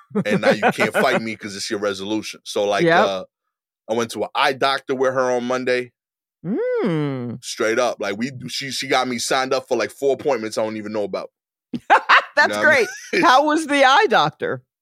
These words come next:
Speaker 1: It was cool. Um, a lot of upgrades. Uh, they don't do the air puff thing no more.
Speaker 2: Yeah, right. I, I
Speaker 1: You know?
Speaker 2: noticed that. Mm-hmm.
Speaker 1: Yeah, they, like, check your pressure differently now. They had, like, a little pen.
Speaker 2: Mm-hmm.
Speaker 1: Then, uh,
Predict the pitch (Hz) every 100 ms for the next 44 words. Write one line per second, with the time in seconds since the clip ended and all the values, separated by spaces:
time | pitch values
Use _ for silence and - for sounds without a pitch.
0 | _ 139 196 - - 247 220 113 - 127
1 | 131 120 95 92 _ _ _ 120 139 190
2 | 170 175 165 180 202 196 170 - - 117
3 | 127 143 143 143 131 139 151 - 151 147
4 | - 156 151 151 151 160 175 _ _ _
5 | _ - 170 180 156 143 143 151 123 -
6 | 143 101 151 107 113 143 143 131 117 -
7 | _ 156 156 147 117 120 147 151 107 104
8 | 117 113 - 139 127 117 147 139 - 120
9 | 101 139 151 147 147 147 135 123 113 110
10 | 107 95 - 147 151 151 160 _ _ _
11 | _ 180 180 175 151 156 113 113 107 104
12 | 95